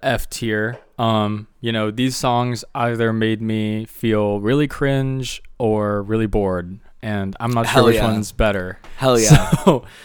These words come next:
Speaker 1: <clears throat> I'll start out with, in my, what, in my opinion, what is your most
Speaker 2: I hope it would
Speaker 1: cringe
Speaker 2: be.
Speaker 1: song? This is your most cringe song for me. Like,
Speaker 2: I actually have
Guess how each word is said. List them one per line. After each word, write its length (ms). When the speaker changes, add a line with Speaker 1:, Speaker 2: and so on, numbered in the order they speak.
Speaker 1:
<clears throat> 340
I'll 140
start 220
out 100
with, 240
in 140
my, 240
what, 320
in 280
my 220
opinion, 520
what 260
is 260
your 100
most 420
Speaker 2:
I 60
hope 200
it 120
would 180
Speaker 1:
cringe 40
Speaker 2:
be. 220
Speaker 1:
song? 380
This 100
is 60
your 80
most 280
cringe 300
song 220
for 120
me. 420
Like, 280
Speaker 2:
I 160
actually 340
have 240